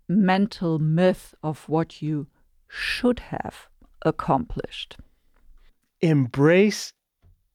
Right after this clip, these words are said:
Speaker 2: and love that you've given up the war. Reflect on the quality of work and satisfaction you feel when you do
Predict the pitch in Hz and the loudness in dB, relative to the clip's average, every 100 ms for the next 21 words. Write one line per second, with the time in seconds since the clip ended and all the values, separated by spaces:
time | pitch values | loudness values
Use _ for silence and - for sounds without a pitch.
0 | _ - 123 123 123 123 151 151 113 104 | _ -4 0 2 2 2 4 4 2 -4
1 | - _ _ - 117 - 117 104 _ - | -12 _ _ -4 -4 -2 -6 -6 _ 0
2 | 156 151 147 131 127 - 113 113 113 101 | 0 2 0 0 -2 -4 -2 0 -2 -2
3 | 90 101 _ _ _ _ _ _ _ _ | -6 -12 _ _ _ _ _ _ _ _
4 | _ _ _ _ _ _ _ _ - 143 | _ _ _ _ _ _ _ _ -10 -2
5 | 170 147 - 196 233 - - - 151 143 | -2 -2 0 4 4 0 -10 -2 2 2
6 | 120 - - 139 151 175 185 - 170 - | 0 -6 -4 2 4 4 2 -2 -8 -4
7 | 123 110 113 131 170 120 95 - - - | -4 -6 -2 2 4 2 -2 -14 -14 -4
8 | 117 - - 139 139 - - 139 156 - | -4 -2 0 0 0 -4 0 2 2 0
9 | 139 120 117 104 - 185 190 156 104 107 | -2 -2 -2 -4 -6 0 2 2 0 -4
10 | - _ _ _ _ 139 139 131 131 - | -14 _ _ _ _ 0 2 2 0 0
11 | 135 135 135 | 2 4 2